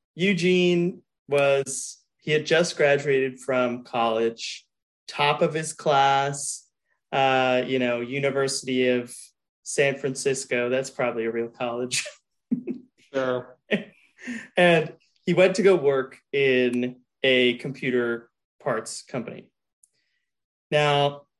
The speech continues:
Speaker 1: several years go by. Eugene is, was never known for being popular. You know, he was always smart, but people always took advantage of him, like, cheated off of his homework and, like,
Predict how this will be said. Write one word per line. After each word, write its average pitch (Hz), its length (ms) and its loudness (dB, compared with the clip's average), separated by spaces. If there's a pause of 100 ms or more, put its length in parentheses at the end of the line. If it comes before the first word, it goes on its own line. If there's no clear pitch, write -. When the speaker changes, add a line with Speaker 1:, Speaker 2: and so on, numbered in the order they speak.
(600)
Speaker 1:
several 180 420 4
years 139 400 0
go 139 180 2
by. 113 540 -2 (140)
Eugene 151 540 -4
is, 131 380 -2
was 143 200 -6
never 170 260 2
known 127 280 0
for 135 100 -10
being 135 240 -4
popular. 113 920 -4 (180)
You 117 140 -4
know, 110 400 -4
he 147 80 -4
was 160 140 0
always 170 260 6
smart, 143 540 0
but 131 140 -2
people 143 200 -2
always 135 220 2
took 139 160 -2
advantage 117 420 -2
of 127 80 -4
him, 123 160 0
like, 120 240 -6 (360)
cheated 131 260 0
off 120 240 0
of 120 80 -10
his 120 160 -8
homework 113 720 -6
and, 110 160 -6
like, 110 300 -8